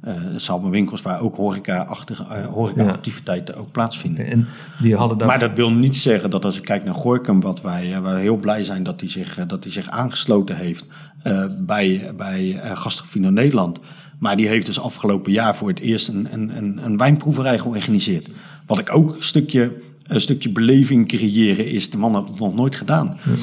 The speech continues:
Speaker 1: Ja, dat was best spannend. Om, om, ja, hoe ga ik mijn klanten, waar, die ik normaal gesproken alleen maar ziet in en uit, hoe ga ik die voor een langere tijd voor twee uurtjes vermaken? Met, met, met,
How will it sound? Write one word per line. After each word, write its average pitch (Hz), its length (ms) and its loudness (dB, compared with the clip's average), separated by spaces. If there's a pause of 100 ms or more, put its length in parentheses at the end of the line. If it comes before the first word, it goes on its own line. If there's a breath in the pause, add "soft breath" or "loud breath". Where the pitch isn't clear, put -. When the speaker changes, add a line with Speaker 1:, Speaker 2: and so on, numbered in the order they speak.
(200 loud breath)
Speaker 1:
Ja, 120 120 0
dat 175 100 -6
was 185 120 -6
best 117 180 0
spannend. 123 480 2
Om, 104 240 0
om, 107 360 -2
ja, 110 220 0
hoe 98 140 -4
ga 92 100 -6
ik 92 100 -8
mijn 95 160 0
klanten, 110 340 -4
waar, 95 180 -4
die 98 100 -6
ik 90 60 -8
normaal 101 240 0
gesproken 104 400 -4
alleen 104 220 0
maar 101 320 0 (200 loud breath)
ziet - 480 0
in 117 220 4
en 113 240 -6
uit, 127 240 2
hoe 104 100 -8
ga 110 120 -4
ik - 120 -6
die 113 100 -2
voor 107 180 -4
een 110 60 2
langere 120 400 0
tijd 120 300 0 (240 loud breath)
voor - 200 -4
twee 123 300 4
uurtjes 127 440 -4
vermaken? 127 500 2
Met, 110 240 0
met, 113 280 -4
met, 110 200 -4